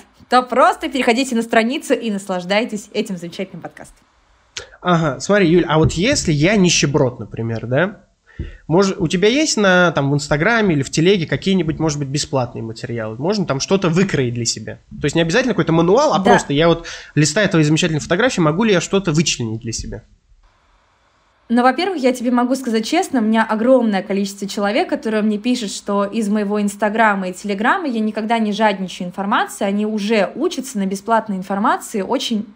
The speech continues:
Speaker 1: ну, многим вещам. И плюс, если вы мне поставите плюс в запрещенной соцсети Instagram, вы поставите мне плюсик, я вам пришлю просто два бесплатных урока, как раскрепоститься перед камерой и как избавиться от страха говорить.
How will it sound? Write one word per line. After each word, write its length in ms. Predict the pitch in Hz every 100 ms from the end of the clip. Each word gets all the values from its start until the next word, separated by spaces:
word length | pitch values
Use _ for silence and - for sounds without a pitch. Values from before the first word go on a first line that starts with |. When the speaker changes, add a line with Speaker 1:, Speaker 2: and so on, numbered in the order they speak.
| _ -
Speaker 1:
ну, 240 | 247 -
многим 340 | 254 240 220
вещам. 500 | 196 220 - 160 165 - _ - - -
И 60 | 226
плюс, 300 | 254 392 -
если 260 | 254 240
вы 140 | 233 254
мне 140 | 240
поставите 680 | 233 233 233 240 220 208 226
плюс 500 | 233 247 185 - - - -
в 60 | -
запрещенной 680 | 190 214 247 - 254 214 196
соцсети 880 | 208 196 - 220 220 - 185 160
Instagram, 680 | 196 196 220 208 202 170 165
вы 80 | 180
поставите 500 | 214 220 220 202 202
мне 160 | 214 208
плюсик, 480 | 262 392 - 202
я 160 | 208 254
вам 160 | 302 254
пришлю 300 | 214 - 262
просто 320 | 220 214 185
два 220 | 185 233
бесплатных 520 | 202 - 220 214 208
урока, 460 | 208 294 381 269 262 - _
как 240 | - 240 240
раскрепоститься 840 | 220 220 214 208 208 311 381 330
перед 240 | 269 262 262
камерой 500 | 247 240 226 220 208
и 180 | - 208
как 300 | 247 277 233
избавиться 540 | 180 214 233 226 196
от 80 | 180
страха 320 | 220 214 190
говорить. 520 | 180 180 160 151 -